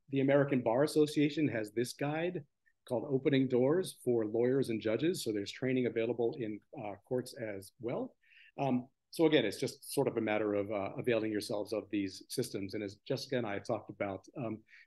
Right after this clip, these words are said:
there's not only trainings available for you, but they're also training for trainers. So trainers can go in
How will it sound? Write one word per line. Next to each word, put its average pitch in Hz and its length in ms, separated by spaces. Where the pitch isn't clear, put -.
there's 135 100
not 170 140
only 127 180
trainings 123 760
available 107 520
for 113 140
you, 110 140
but 107 100
they're 120 140
also 143 240
training 131 400
for 101 80
trainers. 160 560
So 117 260
trainers 123 420
can 117 180
go 113 220
in 110 220